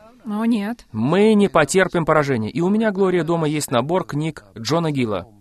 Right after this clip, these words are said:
Speaker 2: Джон Гилл
Speaker 1: Я не знаю Джона Гилла.
Speaker 2: написал комментарии, которые называются "Толкование Ветхого и Нового Завета".
Speaker 1: Звучит
Speaker 2: Поэтому я
Speaker 1: интересно.
Speaker 2: заказал этот набор книг.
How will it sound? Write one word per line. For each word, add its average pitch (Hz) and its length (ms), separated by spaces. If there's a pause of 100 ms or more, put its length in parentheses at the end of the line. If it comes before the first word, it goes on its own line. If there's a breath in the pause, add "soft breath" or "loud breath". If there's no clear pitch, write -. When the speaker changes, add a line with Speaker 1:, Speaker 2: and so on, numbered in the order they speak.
(920)
Speaker 2:
Джон 208 760 (580)
Гилл 202 560
Speaker 1:
Я 220 200
не 220 140
знаю 196 320
Джона 220 300
Гилла. 269 420
Speaker 2:
написал 180 440
комментарии, 143 640 (200)
которые 160 320
называются 151 460
"Толкование 127 640
Ветхого 175 400
и 196 300
Нового 135 560
Завета". 104 440
Speaker 1:
Звучит 214 300
Speaker 2:
Поэтому 240 160
я 233 60
Speaker 1:
интересно. 254 280
Speaker 2:
заказал 147 560
этот 123 300
набор 107 420
книг. 101 380